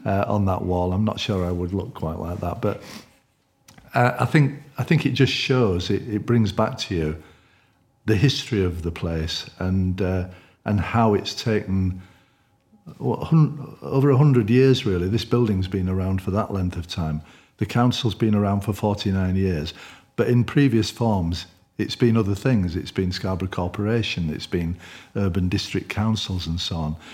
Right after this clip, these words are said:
So it has a long history, and that day is the one where remember, where we remember that history, and we, we do things in a different way. And, uh, I, it's sad that it's the last one. I don't know whether the new authority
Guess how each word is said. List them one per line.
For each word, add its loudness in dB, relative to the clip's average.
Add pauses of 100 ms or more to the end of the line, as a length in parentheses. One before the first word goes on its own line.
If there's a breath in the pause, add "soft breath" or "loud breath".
(260 loud breath)
So 0
it 0
has 0
a 2
long 4
history, -2
and 2 (400 loud breath)
that 0
day 2 (440 soft breath)
is 0
the 4
one 4
where 4
remember, 2
where 0
we 2
remember 2
that -2
history, -4
and -2
we, -2 (120)
we 2
do 2
things -2 (340 soft breath)
in 0
a 0
different -2
way. 0 (520 loud breath)
And, 2
uh, 0 (540)
I, 0
it's -2
sad 0
that 2
it's -2
the -4
last -2
one. -2 (500 loud breath)
I 2
don't 4
know 2
whether 2
the -4
new 4
authority -2